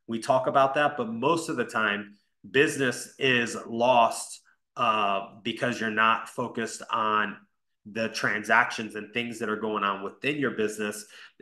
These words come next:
And most people just don't know what they don't know. You get into this business because you're a hustler and you can create things. You're a good salesperson. You can lock up a deal. You can wholesale a deal. But to actually grow a business is a completely different skill set.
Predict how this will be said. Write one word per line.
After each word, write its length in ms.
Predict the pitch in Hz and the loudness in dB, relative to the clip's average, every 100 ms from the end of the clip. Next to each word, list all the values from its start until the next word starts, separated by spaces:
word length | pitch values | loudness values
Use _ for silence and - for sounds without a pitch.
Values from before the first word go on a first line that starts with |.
| - | -2
And 200 | 131 120 | 0 2
most 220 | 135 - | 0 0
people 240 | 131 117 | -2 -2
just 320 | 104 117 - | 0 -2 -2
don't 300 | 123 113 107 | -2 -2 0
know 100 | 113 | -2
what 180 | 113 107 | -2 -2
they 120 | 113 | -2
don't 180 | 104 98 | -4 -4
know. 140 | 113 110 | -4 -4
You 160 | 98 | -4
get 160 | 104 113 | -4 -2
into 220 | 123 120 | -4 -6
this 180 | 104 104 | -8 -8
business 380 | 113 107 104 - | -8 -8 -8 -12
because 360 | 107 117 107 | -10 -8 -6
you're 120 | 107 101 | -4 -4
a 100 | - | -2
hustler 640 | 131 - 113 107 101 - - - - | -4 -4 -6 -4 -4 -6 -16 -20 -10
and 180 | 117 104 | -6 -2
you 120 | 120 | -4
can 200 | 117 113 | -4 -8
create 500 | - - 123 127 127 | -8 -4 0 0 -2
things. 240 | 120 110 | -4 -4
You're 140 | 107 110 | -4 -4
a 20 | |
good 200 | 117 107 | -4 -6
salesperson. 720 | - 123 123 - 123 - 117 | -4 -2 -2 -2 -4 -2 -6
You 120 | 110 | -6
can 160 | 110 113 | -6 -2
lock 220 | 117 117 | 0 0
up 100 | - | -2
a 60 | 104 | -6
deal. 540 | 104 131 123 123 120 - - - | 0 4 6 4 2 -8 -16 -6
You 100 | 117 | -4
can 160 | 113 | -2
wholesale 540 | 107 135 139 139 123 107 | 0 2 2 2 0 0
a 80 | |
deal. 400 | 107 110 104 101 _ - | 0 0 0 -4 _ -4
But 140 | 120 | -2
to 140 | - - 120 | -2 -2 2
actually 500 | 139 139 143 117 101 | 4 4 0 -2 -2
grow 420 | 101 117 135 120 | 0 4 6 4
a 100 | - | 2
business 580 | 120 139 110 101 - - | 0 0 -2 -6 -8 -10
is 140 | 107 | -8
a 80 | 104 | -8
completely 560 | - 101 - 131 110 | -6 -8 -4 -6 -4
different 400 | 113 117 - 101 | -6 -4 -4 -6
skill 300 | - - 139 | -8 -4 -2
set. 440 | 135 - 98 - | -2 -2 -2 -2